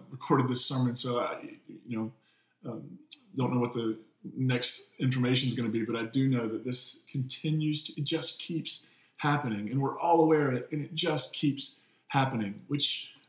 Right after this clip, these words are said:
reminds me that whatever happens on Tuesday or Wednesday or Thursday, like, whenever we find out the results of the election, whatever happens, this is not gonna go away. The problems that we're grappling with, or maybe that we're failing in some ways, our leaders are failing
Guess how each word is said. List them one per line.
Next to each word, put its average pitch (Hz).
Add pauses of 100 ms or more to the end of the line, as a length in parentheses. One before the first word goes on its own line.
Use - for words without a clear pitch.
(140)
reminds 147
me 139
that 127
whatever 151
happens 160
on 151
Tuesday 156
or 143
Wednesday 156
or 151
Thursday, 156
like, 135
whenever 147
we 147
find 143
out 139
the 147
results 143
of 139
the 131
election, 151 (520)
whatever 143
happens, 135 (440)
this 170
is 156
not 147
gonna 131
go 120
away. 107 (920)
The 143
problems 160
that 143
we're 135
grappling 123
with, 110
or 123
maybe 139
that 139
we're 120
failing 127
in 113
some 113
ways, 104
our 120
leaders 117
are 107
failing 98